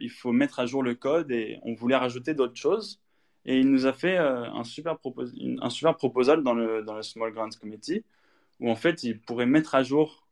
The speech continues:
euh, le June Dashboard pour, euh, ajouter des statistiques, un peu voir, euh, combien de gens l'utilisent, euh, en a daily, euh, pardon, <laughs> tous les jours au quotidien,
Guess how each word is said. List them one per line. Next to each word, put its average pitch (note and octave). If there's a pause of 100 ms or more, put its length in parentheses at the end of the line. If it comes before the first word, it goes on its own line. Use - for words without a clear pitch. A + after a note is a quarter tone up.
(100)
euh, G#2+
le A2
June A#2
Dashboard A#2+
pour, G#2+
euh, G2 (180)
ajouter A2+
des A#2
statistiques, A#2
un G2+
peu A#2
voir, A#2
euh, G#2+ (480)
combien D3
de C3+
gens C3
l'utilisent, C#3+ (120)
euh, G#2
en A2
a G#2+
daily, G#2+ (120)
euh, G#2+ (540)
pardon, A2 (260)
<laughs> -
tous C#3+
les C#3+
jours C3+
au B2
quotidien, B2